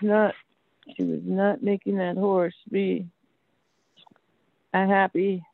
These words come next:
joyful horse. By opening herself and letting that horse be happy at what he was doing, she and the horse both had a better experience. And I think that's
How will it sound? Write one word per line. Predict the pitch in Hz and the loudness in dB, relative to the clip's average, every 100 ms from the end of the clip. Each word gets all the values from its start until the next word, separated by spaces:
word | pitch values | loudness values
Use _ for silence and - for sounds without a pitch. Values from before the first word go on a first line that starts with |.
| 175 | -8
joyful | 170 180 180 175 180 | -4 -2 -2 -4 -2
horse. | 180 78 - _ _ _ - - - - _ _ _ _ | 0 0 -4 _ _ _ -20 -20 -20 -20 _ _ _ _
By | - 190 - | 0 2 2
opening | 190 214 220 226 202 180 170 185 | 4 4 2 -4 -4 -6 -8 -6
herself | 190 185 226 202 190 185 | -8 -4 2 2 2 0
and | 180 | -4
letting | 185 196 190 170 | 0 0 -2 -6
that | - 170 | -8 -4
horse | 196 196 180 180 _ _ _ _ - - - _ _ _ _ _ _ _ | -2 0 0 -4 _ _ _ _ -20 -20 -20 _ _ _ _ _ _ _
be | 180 202 | 0 0
happy | 180 214 220 214 196 | 2 4 4 2 -2
at | 180 | -2
what | 185 190 | -2 -4
he | |
was | 175 165 - | -6 -12 -6
doing, | 190 220 190 180 - | -2 0 -2 -6 -4
she | 208 | -2
and | 190 170 | -2 -2
the | |
horse | 175 190 175 - | -4 -4 -6 -4
both | 180 180 | -2 0
had | 185 170 | -2 -2
a | |
better | 175 175 180 | -4 -4 -4
experience. | 175 170 - 185 185 180 180 180 - | -8 -12 -8 -6 -4 -4 -6 -10 -8
And | - 175 - - - - - - - - _ _ _ _ _ _ _ _ _ - | -6 -6 -10 -20 -18 -16 -16 -20 -20 -20 _ _ _ _ _ _ _ _ _ 0
I | 202 | 2
think | 202 226 202 | 4 2 2
that's | 196 202 | 2 0